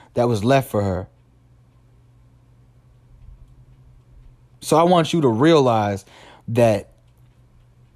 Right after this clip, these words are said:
we are dealing with some of the worst people.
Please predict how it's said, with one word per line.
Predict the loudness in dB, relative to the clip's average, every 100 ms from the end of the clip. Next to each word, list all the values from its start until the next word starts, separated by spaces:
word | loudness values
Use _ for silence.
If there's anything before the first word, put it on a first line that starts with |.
| _ _ _ -8
we | -2 2 2
are | 2
dealing | 2 0 0
with | -2 -4
some | -4 -4 -2
of |
the | -2
worst | 0 2 2 0 -4
people. | -6 -6 -12